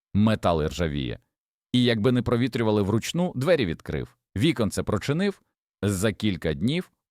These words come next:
усе знову сиріє. Причина проста і стара, як саме село. У погребі немає належної вентиляції. Коли повітря застоюється,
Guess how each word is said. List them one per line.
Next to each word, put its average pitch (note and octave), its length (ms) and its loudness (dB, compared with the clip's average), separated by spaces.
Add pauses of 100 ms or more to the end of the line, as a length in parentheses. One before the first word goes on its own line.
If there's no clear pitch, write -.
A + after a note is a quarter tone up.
усе A2+ 440 2
знову E2 400 -2
сиріє. C2 540 -6 (400)
Причина C3 500 0
проста B2+ 480 0
і A#2+ 100 2
стара, B2 400 0
як A2+ 200 -4
саме A2 280 2
село. D#2+ 440 -2 (280)
У B2 100 4
погребі G#2+ 720 2 (200)
немає A#2 580 4
належної G2+ 580 2
вентиляції. D2+ 760 -4 (220)
Коли B2+ 280 2
повітря A#2+ 520 0
застоюється, F2 960 -2